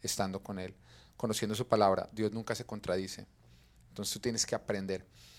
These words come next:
Pero hay una cosa muy linda que a mí el Señor me habló, eh, en este tiempo y es cuando Jesús está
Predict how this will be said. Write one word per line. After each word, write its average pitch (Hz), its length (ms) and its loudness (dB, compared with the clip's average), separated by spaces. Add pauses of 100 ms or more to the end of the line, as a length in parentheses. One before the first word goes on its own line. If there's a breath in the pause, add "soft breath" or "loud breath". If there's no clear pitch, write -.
(200 loud breath)
Pero - 120 2
hay 110 60 6
una 123 120 4
cosa 139 200 4
muy 131 180 6
linda 127 220 4
que - 80 2
a - 20 0
mí 120 80 4
el 104 80 2
Señor 117 280 4
me 120 80 6
habló, 117 380 8 (100)
eh, 107 360 0
en 104 140 0
este 98 180 0
tiempo 113 400 2 (920)
y 101 120 2
es 95 320 2 (680 soft breath)
cuando 107 300 8
Jesús 123 560 2
está 110 500 6